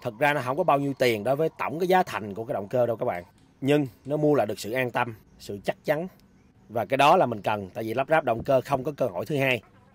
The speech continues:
Vô piston xong, siết lực nắp tay biên xong, tiến hành quay vài vòng để kiểm tra xem có cấn cạ cái gì hay không. Nếu mọi thứ ổn hết rồi, mình tiến hành lắp ráp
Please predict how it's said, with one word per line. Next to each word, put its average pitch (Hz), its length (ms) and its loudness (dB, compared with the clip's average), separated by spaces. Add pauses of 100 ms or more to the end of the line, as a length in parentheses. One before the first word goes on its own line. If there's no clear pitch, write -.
Vô 120 200 0
piston 131 300 0
xong, 123 440 2
siết 143 280 -8
lực 117 140 -6
nắp 135 160 -6
tay 127 120 2
biên 117 220 -2
xong, 117 320 0 (120)
tiến 131 200 -6
hành 107 320 -8
quay 117 280 0
vài 104 260 -4
vòng 101 260 -4 (320)
để 107 140 -12
kiểm 113 240 -10
tra 120 240 -2
xem 117 240 -4
có 113 160 -14
cấn 202 300 -2
cạ 85 320 -6
cái 127 120 -8
gì 107 120 -8
hay 95 80 -6
không. 113 220 -2 (320)
Nếu 139 120 -2
mọi 135 140 0
thứ 151 120 -4
ổn 101 220 0
hết 147 60 0
rồi, 120 180 2
mình 104 120 -10
tiến 135 180 -6
hành 131 100 -6
lắp 120 180 -4 (180)
ráp 139 160 0